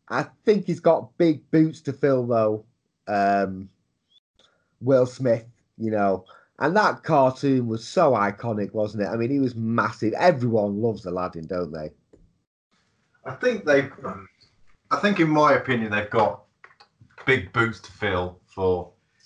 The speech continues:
Speaker 2: you know, the Jungle Book. Yeah, I'm
Speaker 1: Jungle Book was good.
Speaker 2: I wasn't impressed with the Jungle Book. It wasn't as good as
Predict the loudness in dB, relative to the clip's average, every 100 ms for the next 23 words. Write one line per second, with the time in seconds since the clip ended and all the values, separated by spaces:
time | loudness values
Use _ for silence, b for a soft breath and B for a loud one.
0 | _ _ _ _ _ -12 -4 -2 -2 -2
1 | 2 2 0 -4 -2 -2 -4 -12 _ _
2 | _ _ -10 -6 -4 -4 -6 -2 0 2
3 | 2 2 2 2 2 0 _ _ _ _
4 | _ -2 0 0 -4 -4 -6 -6 -10 -8
5 | -8 -6 -6 -6 -4 0 0 -2 -8 -2
6 | -2 -2